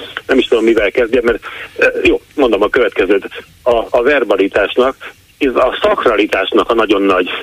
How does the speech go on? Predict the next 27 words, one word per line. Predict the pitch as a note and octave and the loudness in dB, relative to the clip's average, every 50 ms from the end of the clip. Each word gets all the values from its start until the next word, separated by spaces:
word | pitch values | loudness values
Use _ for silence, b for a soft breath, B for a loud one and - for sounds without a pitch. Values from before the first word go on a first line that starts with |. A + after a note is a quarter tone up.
| - - | -4 0
ö, | B2+ A2+ G2+ F#2+ F2 B B B B B B - - _ | 0 2 2 0 -2 B B B B B B -20 -20 _
nagyon | _ C3+ B2 B2 A2+ G#2+ G2 G2+ | _ 0 0 2 2 2 2 2
nagy, | G2+ G2+ G2 F#2+ F2 - - - D3 - | 2 2 2 0 -2 -4 -6 -6 0 0
ö, | B2+ A2+ A2 B2+ B2+ B2+ | 2 2 2 0 0 0
jelentősége. | C3+ B2 G#2 G#2 G2 F#2+ - G#2+ F#2 - - G2+ F#2 F2 F#2+ F#2 B B B B B B B - | 2 2 2 2 0 2 0 0 0 2 2 2 2 2 0 -2 B B B B B B B -4
Én | - C#3+ D3+ D3+ | -2 0 2 2
a | D#3+ D3+ | 0 0
Klubrádióval, | - F3 F3+ D3 D#3 C#3+ C#3 C3 C#3 C3+ C3+ B2 C#3 C3+ C3+ C3+ C3+ - - C#3 C#3 | 2 0 2 2 2 0 0 0 2 2 2 2 2 2 2 0 -2 -4 -6 -2 0
ö, | - - - | 2 2 2
hosszas | - - - - - - A2 G2 | 2 0 0 0 0 -2 -2 0
levelezésben | - C3+ C3 A#2+ A#2 A2 A2 G#2 G2+ G2+ G2+ F#2+ G#2+ | 2 0 2 2 2 2 2 2 2 2 2 0 2
voltam | G#2+ A#2 A2 G2+ - G2 A2 | 2 2 2 0 0 0 0
ebbe | A2+ A2+ A2+ G#2+ | -2 0 2 0
az | G2 F#2+ | 2 2
ügybe, | G#2+ C3 C#3 C#3+ D3+ D3 | 2 0 2 2 2 2
és | C3+ - | 0 0
én | - C#3+ C#3 C3+ | 0 -2 0 2
alul | B2 A#2+ G#2+ G2+ G2 | 2 2 2 2 2
maradtam. | F#2 F#2+ G2+ G#2 G2 - - - A#2+ C3+ - G2+ - _ _ _ - B B B B - - - - - | 2 2 0 0 -2 -4 -4 -4 -2 -2 -2 -4 -4 _ _ _ -20 B B B B -16 -20 -20 -20 -8
Én, | - C#3+ C#3 C3+ C#3+ - - - D3+ - - - - - - - - - - - - - - | -4 -2 0 0 -2 -4 -4 -8 -12 -12 -8 -10 -10 -8 -6 -8 -8 -8 -8 -10 -4 -2 0
nekem | - - F#3 F3 | 0 0 0 -2
feláll | D3+ - A#3 A#3+ A#3 F#3 C3+ A#2+ | 0 0 2 2 2 2 2 0
a | A2 - - | -2 0 0
szőr | D3 D3+ D3+ | 0 2 2
a | C3 | 0
hátamon | G#2+ A#2 B2+ C3+ C3 - B2 A2+ A2+ G#2+ A2 | 0 0 -2 -2 -2 -2 -2 0 0 2 2
attól, | A#2 A#2+ A#2+ - - C#3 C3+ D3 E3 D#3 | 0 0 -2 -2 -2 0 2 2 0 0